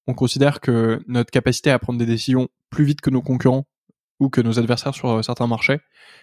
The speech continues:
bah, en fait, c'est, qu'elles soient bonnes ou mauvaises, euh, ça détermine notre capacité à exécuter et du coup la vitesse qu'on peut avoir à la fin.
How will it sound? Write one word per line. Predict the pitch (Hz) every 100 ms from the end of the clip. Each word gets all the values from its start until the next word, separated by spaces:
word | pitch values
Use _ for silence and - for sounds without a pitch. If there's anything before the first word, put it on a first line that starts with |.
| _ -
bah, |
en | 113
fait, | 143 127
c'est, | 127 117 117 117 -
qu'elles | - 131
soient | 127
bonnes | 139 143
ou |
mauvaises, | 135 123 143 143 - - 117
euh, | 113 113 113
ça | 120 123
détermine | 120 123 135
notre | 120
capacité | - 117 117 -
à | 123
exécuter | 120 123 - 143 135
et | 120
du |
coup | 120
la | 127
vitesse | 113 113 131
qu'on | -
peut | -
avoir | 117 113
à |
la | 110
fin. | -